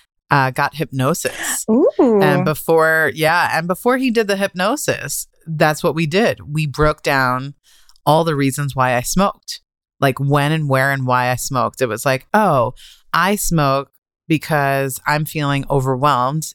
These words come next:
Speaker 1: in this social setting and I wanna get away from people." Or sometimes it was the opposite where it was like, I wanted to be part of the cool kid crowd and it was like, "Oh, let's go smoke a cigarette. Yeah, you wanna go smoke a cigarette? Oh, let's go smoke over there."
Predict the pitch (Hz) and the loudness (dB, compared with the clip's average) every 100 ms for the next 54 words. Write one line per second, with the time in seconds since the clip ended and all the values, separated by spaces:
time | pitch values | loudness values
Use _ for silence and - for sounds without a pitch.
0 | - 147 139 135 - 143 135 160 - 131 | -4 0 0 -2 0 0 0 -2 0 0
1 | 120 131 147 - - - 143 143 143 143 | 0 -4 -10 -14 -14 -4 0 2 2 0
2 | 135 135 127 139 - 139 127 120 - 85 | 0 0 0 -2 -4 -8 -8 -4 -2 -2
3 | 165 - - - - 190 139 147 175 160 | -4 -12 -20 -4 2 4 4 2 0 -2
4 | 151 151 147 147 143 139 151 175 156 - | -2 -2 -2 -2 -4 0 0 0 -2 -2
5 | 131 127 139 135 135 135 - 143 135 135 | -2 0 0 0 0 -2 -2 0 2 0
6 | 120 151 175 156 131 127 - - 131 - | -2 -2 0 2 2 -2 -4 -2 -2 0
7 | 123 127 127 113 107 131 151 139 131 139 | -4 0 0 2 0 -2 -2 -2 0 0
8 | 135 - 247 214 151 - 185 - 180 156 | 0 2 2 4 0 0 0 2 0 -2
9 | - 190 180 127 170 175 139 143 147 156 | -2 2 2 0 0 0 2 0 0 -2
10 | 175 156 - 170 151 156 151 - 156 - | -2 -2 0 2 2 2 0 -2 -2 0
11 | 156 156 165 | 0 2 2